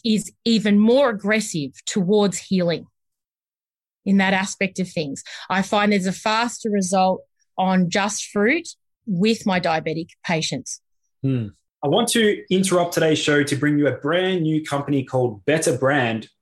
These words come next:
Speaker 2: whose goal is to help clear your to-do list and feel like you have the whole day ahead of you. Claim your exclusive offer with code biology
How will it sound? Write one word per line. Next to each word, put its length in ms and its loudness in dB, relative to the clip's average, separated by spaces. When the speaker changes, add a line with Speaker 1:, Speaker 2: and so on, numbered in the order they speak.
Speaker 2:
whose 300 2
goal 500 2
is 140 0
to 100 -4
help 520 0
clear 360 4
your 240 4
to-do 320 2
list 320 0
and 140 0
feel 260 2
like 240 2
you 80 2
have 220 -2
the 100 0
whole 380 0
day 420 2
ahead 240 -2
of 140 -2
you. 240 -4
Claim 340 4
your 140 4
exclusive 760 0
offer 400 2
with 260 -2
code 480 0
biology 1040 -2